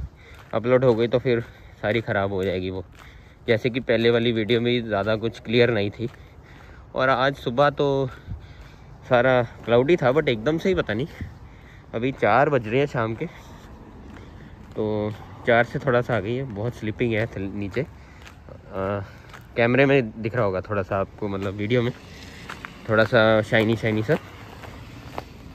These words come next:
तो बहुत स्लिपिंग था। अ, again स्लिपरी है,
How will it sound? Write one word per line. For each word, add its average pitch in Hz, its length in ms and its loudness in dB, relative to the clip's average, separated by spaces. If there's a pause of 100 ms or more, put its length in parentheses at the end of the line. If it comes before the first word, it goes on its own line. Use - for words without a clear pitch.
(160)
तो 113 60 -2
बहुत 120 280 -2
स्लिपिंग 123 340 -2
था। 131 180 -4 (520)
अ, 101 440 -4 (1000)
again 98 260 -6
स्लिपरी 101 480 -8
है, 98 500 -4